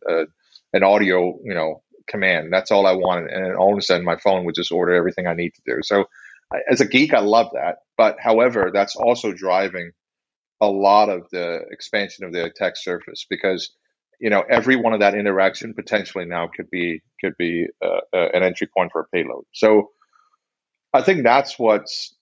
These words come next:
um, that's what's driving a, a, a lot of the attackers right now. There, there's another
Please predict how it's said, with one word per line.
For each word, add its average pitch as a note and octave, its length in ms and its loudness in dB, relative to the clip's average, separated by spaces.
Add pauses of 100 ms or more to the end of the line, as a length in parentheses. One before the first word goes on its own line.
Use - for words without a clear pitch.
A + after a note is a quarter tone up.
um, F2 480 -8 (400)
that's A#2+ 320 2
what's A#2 220 -2
driving G2 720 0 (100)
a, F#2+ 140 -6 (140)
a, F2 400 -4 (120)
a G2 80 0
lot G2 400 2
of F2+ 240 -2 (520)
the G2 140 0
attackers G2+ 580 -2
right F2 200 -6
now. F2 240 -6
There, F#2+ 200 -4
there's G#2+ 280 -2
another A2+ 540 2